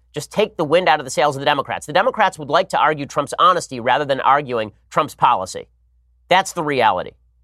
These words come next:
And so President Trump ought to provide them nothing but honesty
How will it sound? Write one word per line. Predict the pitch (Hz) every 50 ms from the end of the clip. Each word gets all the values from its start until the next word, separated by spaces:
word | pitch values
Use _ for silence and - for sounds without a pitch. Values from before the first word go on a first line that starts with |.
| _ _ _ _ _
And | - 139 143
so | - 170 156 143 135 - _ _ _ _ _ _ _
President | - 151 151 143 160 175 175 139
Trump | 180 196 196 190 _ _ _ _ _ _ _ _ -
ought | 113 123 -
to | 117
provide | 127 135 143 147 160 151
them | 175 180 208 185 - _ _
nothing | - 135 196 240 - 247 240 240 220
but | 165 196 185 - -
honesty | 135 143 143 143 139 - - 127 120 -